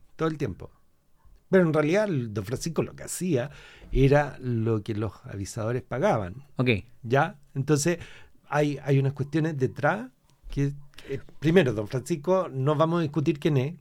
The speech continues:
Speaker 1: ni, ni lo vamos a bajar del podio que tiene. Punto.
Speaker 2: No.
Speaker 1: Nada más. Pero... Lo, él estaba al servicio de algo,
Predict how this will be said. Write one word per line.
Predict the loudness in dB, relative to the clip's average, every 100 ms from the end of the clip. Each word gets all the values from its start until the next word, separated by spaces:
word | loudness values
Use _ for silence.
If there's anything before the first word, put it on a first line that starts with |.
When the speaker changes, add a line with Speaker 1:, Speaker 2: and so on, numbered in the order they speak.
| -12 -12 -12 -14
Speaker 1:
ni, | -8 -6 -2
ni | 2 4 6
lo | 6
vamos | 6 6
a | 4
bajar | 2 0 0
del | -2
podio | 0 0 0
que |
tiene. | -2 -2 -4 -14 -20 _ _
Punto. | 0 0 0
Speaker 2:
No. | -4
Speaker 1:
Nada | 2 4
más. | 4 -2 -12 -8 6
Pero... | 8 8 4 -2 -20 -6
Lo, | 2 6 6 2
él | 0 2 2
estaba | -6 -4 -2 0
al | -2
servicio | -2 -2 -2 0 2 2
de | 2 -2 -2 -2
algo, | -2 -2 -4 -12